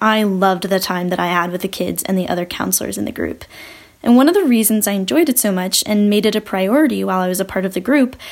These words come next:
was because I was volunteering with an organization that I cared about and was invested in.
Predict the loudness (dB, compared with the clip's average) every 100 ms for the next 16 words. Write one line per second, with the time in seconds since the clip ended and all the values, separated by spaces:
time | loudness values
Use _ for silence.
0 | -20 -6 0 2 4 2 2 2 2 4
1 | 4 4 4 4 4 2 0 -2 0 0
2 | 0 0 0 0 -2 0 2 2 2 0
3 | 0 0 0 0 2 2 2 0 -4 -4
4 | -4